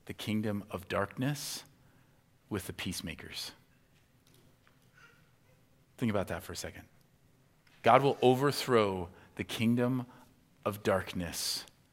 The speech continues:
with children of light. Because the message is to be reconciled to God. We're the peacemakers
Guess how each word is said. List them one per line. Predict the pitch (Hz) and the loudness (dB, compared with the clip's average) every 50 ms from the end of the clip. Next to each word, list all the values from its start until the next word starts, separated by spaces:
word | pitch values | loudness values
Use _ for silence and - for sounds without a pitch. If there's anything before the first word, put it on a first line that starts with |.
| _ _ _ _ _ _ _ _ _ _ _ _ _ - | _ _ _ _ _ _ _ _ _ _ _ _ _ -12
with | - 92 - | -10 -4 -2
children | - - 104 98 92 95 92 | 0 2 2 0 0 0 -2
of | 87 90 90 | -2 -2 -4
light. | 87 82 78 76 - - - - - - _ _ - _ _ _ _ _ _ _ _ _ _ _ _ _ _ _ _ _ _ _ _ _ _ _ _ _ _ _ _ _ _ _ _ _ _ _ _ _ _ _ _ _ _ _ _ _ _ _ _ _ _ _ _ _ _ _ _ _ _ _ _ _ _ _ _ _ _ _ _ _ _ _ _ _ - | -4 -6 -6 -8 -14 -18 -18 -18 -20 -20 _ _ -20 _ _ _ _ _ _ _ _ _ _ _ _ _ _ _ _ _ _ _ _ _ _ _ _ _ _ _ _ _ _ _ _ _ _ _ _ _ _ _ _ _ _ _ _ _ _ _ _ _ _ _ _ _ _ _ _ _ _ _ _ _ _ _ _ _ _ _ _ _ _ _ _ _ -8
Because | - - - - - 190 175 123 107 104 - | -8 -6 -4 -2 0 0 0 0 -2 -2 0
the | - 113 | 2 2
message | 113 127 151 147 - - 127 110 101 - - - - - | 4 4 4 2 0 -2 -2 -2 -2 -4 -6 -8 -8 -6
is | 131 120 | -6 -6
to | - 135 | 0 2
be | 127 120 | 2 4
reconciled | 117 135 127 - 156 135 120 - - 135 127 120 - | 4 4 2 2 0 0 0 2 4 4 4 4 2
to | - 120 | 0 -2
God. | 107 - 123 139 143 127 - - - - - - - - - - - - - | 2 2 2 2 2 -2 -6 -10 -18 -20 -20 -20 -20 -20 -20 -20 -18 -4 4
We're | 120 131 143 | 6 6 8
the | 143 139 | 8 4
peacemakers | - - - - 214 208 - - 135 127 117 110 - 117 113 113 107 | 2 2 2 2 4 2 2 2 4 4 2 4 4 2 2 2 0